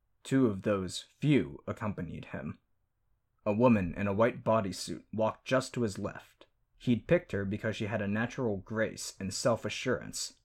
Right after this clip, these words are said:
but her name escaped him. He could remember how he had found her. She'd been a hero, and she'd watched her team die in the aftermath of the attack.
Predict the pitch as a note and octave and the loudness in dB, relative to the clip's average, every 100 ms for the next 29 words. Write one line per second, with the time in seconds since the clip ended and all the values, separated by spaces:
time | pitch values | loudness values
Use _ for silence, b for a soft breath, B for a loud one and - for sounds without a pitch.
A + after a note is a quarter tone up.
0 | - G#2+ - G#2 A2+ A#2+ G2 - - A2+ | 2 2 2 2 4 4 2 -2 0 2
1 | G#2+ - F#2 D2+ - _ _ _ _ _ | 2 -4 -10 -10 -12 _ _ _ _ _
2 | _ C3+ C3 A#2+ B2 C#3 D#3+ A#2 B2 A#2+ | _ 0 2 4 6 6 6 4 4 0
3 | A2+ G#2+ F#2+ - B2+ C3+ - - - - | 0 -2 -2 -2 2 2 0 -8 -10 -16
4 | _ _ _ _ - A#2 G#2 A2 G2 - | _ _ _ _ -2 -2 2 0 0 0
5 | B2 G#2+ A#1+ - _ _ G2+ G#2 - G#2+ | 0 0 -4 -12 _ _ -4 -2 0 0
6 | F#2+ A2+ - - G2+ - G#2+ F#2 G#2+ A2 | 2 2 0 -4 -4 0 0 2 0 0
7 | F#2+ F#2 - A2+ A2+ - F#2+ F#2 F#2+ - | -2 -4 -2 -2 -2 -6 -6 -4 -6 -6
8 | F#2+ G2+ E2 - - G#2+ - - | -4 -4 -6 -6 -6 -6 -8 -20